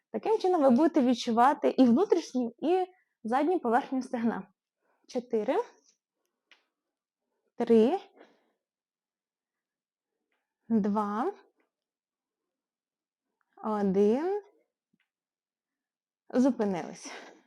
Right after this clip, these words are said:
Поїхали далі. Поперек притискаємо до підлоги. Коліна піднімаємо.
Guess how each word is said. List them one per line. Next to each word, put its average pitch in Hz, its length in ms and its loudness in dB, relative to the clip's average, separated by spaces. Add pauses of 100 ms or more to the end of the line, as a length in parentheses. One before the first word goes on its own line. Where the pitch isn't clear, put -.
(1120)
Поїхали 233 440 -2
далі. 269 380 0 (260)
Поперек 269 400 0
притискаємо 254 720 -6
до 247 160 -6
підлоги. 233 720 -2 (1000)
Коліна 269 360 0
піднімаємо. 277 920 0